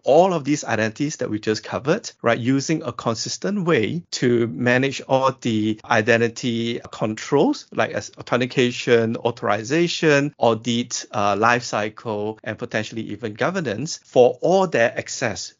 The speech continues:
to all the workloads and targets that they have. So this way,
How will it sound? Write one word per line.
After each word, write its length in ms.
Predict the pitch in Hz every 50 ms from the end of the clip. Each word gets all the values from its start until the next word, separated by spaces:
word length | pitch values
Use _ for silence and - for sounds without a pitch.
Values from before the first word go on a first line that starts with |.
| _ -
to 160 | - 143 - _
all 340 | - - - 156 165 170 165
the 140 | 131 113
workloads 480 | 107 113 127 - - 120 117 120 - -
and 160 | - 127 107 -
targets 640 | - - 113 110 113 107 117 113 104 - - -
that 220 | - - 113 101 -
they 140 | - 104 95
have. 420 | 95 107 101 - - - - - -
So 220 | - - 139 120
this 300 | 117 143 180 185 - -
way, 320 | 151 143 131 127 131 127